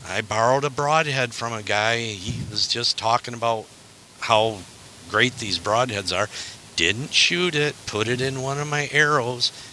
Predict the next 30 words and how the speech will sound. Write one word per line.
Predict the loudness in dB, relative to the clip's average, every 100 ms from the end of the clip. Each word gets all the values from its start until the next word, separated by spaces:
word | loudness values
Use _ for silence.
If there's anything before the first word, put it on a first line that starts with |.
| -18 -4
and | 0 4
it | 4 2 -4 -18 -14 -10 -8 -8 2
shot | 8 8 8 8 4 0 -16 -18 -20 -20 -12
higher | -4 6 8 8 6 4 0
than | 0 0
my | 2 4
other | 2
ones. | 2 0 4 4
And | 4 0 0 -6 -12 -18 -20 -20 -4
there | 0 2
was | 2
a | 2
buck | 6 4 8
standing | 6 8 6 4 0
underneath | -2 -2 -4 -4 -2
that | -2 -2 -2
tree, | -2 4 4 4 2 -4 -10 -20 -10
uh, | -6 -6 -4
apple | -6 -6 -8
tree, | -8 -6 -4
on | -2
a | 2
scrape, | 2 4 6 6 6 0 -4
checking | -2 -2 -4
a | -2
scrape, | -2 -2 0 0 0 -10 -20 -20 -20 -20 -4
and | 0
it | 0 4
shot | 6 6 4
high | 0 0 2 2 0 -6